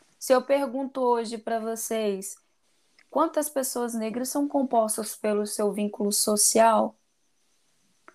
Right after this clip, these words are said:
Quantas pessoas negras vocês já devolveram amor? Vocês já amaram? E quantas dessas pessoas negras que vocês amaram,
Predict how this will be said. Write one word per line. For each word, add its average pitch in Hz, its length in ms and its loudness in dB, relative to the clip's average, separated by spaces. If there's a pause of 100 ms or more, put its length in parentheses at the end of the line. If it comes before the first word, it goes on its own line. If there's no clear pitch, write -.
(160)
Quantas 302 460 2
pessoas 233 580 0
negras 220 400 0
vocês 240 480 -2
já 208 100 0
devolveram 202 680 2
amor? 202 560 0 (1600)
Vocês 214 380 2
já 196 160 2
amaram? 196 640 4 (580)
E 247 80 -2
quantas 339 540 0
dessas 240 300 0
pessoas 220 400 -2
negras 208 360 -2
que 214 140 -6
vocês 208 420 2
amaram, 208 560 4